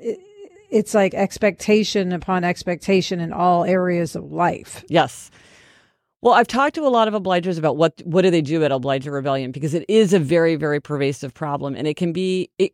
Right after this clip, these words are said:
Speaker 2: it can be a real problem for obligers, 'cause like she said, it's like, it can affect your job, it can affect your reputation, it can,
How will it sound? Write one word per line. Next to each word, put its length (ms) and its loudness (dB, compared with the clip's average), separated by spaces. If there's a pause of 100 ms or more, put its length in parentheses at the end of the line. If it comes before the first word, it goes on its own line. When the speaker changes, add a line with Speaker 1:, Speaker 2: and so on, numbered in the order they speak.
(140)
Speaker 2:
it 80 2
can 120 4
be 120 0
a 40 4
real 240 4
problem 280 -2
for 120 -2
obligers, 480 0
'cause 160 -6
like 120 -6
she 120 -8
said, 220 -2
it's 160 -4
like, 220 -2 (320)
it 80 -4
can 100 4
affect 240 0
your 100 0
job, 340 4
it 80 -4
can 120 -4
affect 280 -6
your 100 -8
reputation, 640 0
it 100 -6
can, 240 -2